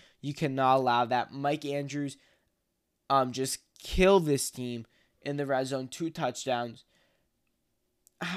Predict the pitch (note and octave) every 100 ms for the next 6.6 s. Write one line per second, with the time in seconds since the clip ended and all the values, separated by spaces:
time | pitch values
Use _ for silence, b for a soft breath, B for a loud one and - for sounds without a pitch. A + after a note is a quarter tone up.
0 | - - B - - F#3+ - A#3 G#3+ -
1 | - _ _ _ _ _ _ _ _ _
2 | _ _ _ _ _ _ _ _ _ _
3 | _ _ _ _ _ _ D#3 F#3 F3+ F3
4 | G#3 A#3+ C4 A3+ - F#3+ F3 E3 D3 -
5 | D3 D3+ C3 C3 A#2+ A2+ B2 - A#2+ A2+
6 | A#2 G#2+ G#2 - G#2